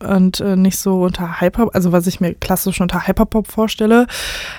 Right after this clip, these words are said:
Ich hätte das so als eins Live-Song <laughs> beschrieben.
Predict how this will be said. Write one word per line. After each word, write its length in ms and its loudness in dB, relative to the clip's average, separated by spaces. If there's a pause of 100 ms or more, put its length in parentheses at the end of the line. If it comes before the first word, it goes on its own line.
(120)
Ich 120 -4
hätte 160 2
das 100 0
so 80 4
als 280 2
eins 300 0
Live-Song 760 0
<laughs> 120 -6
beschrieben. 680 -4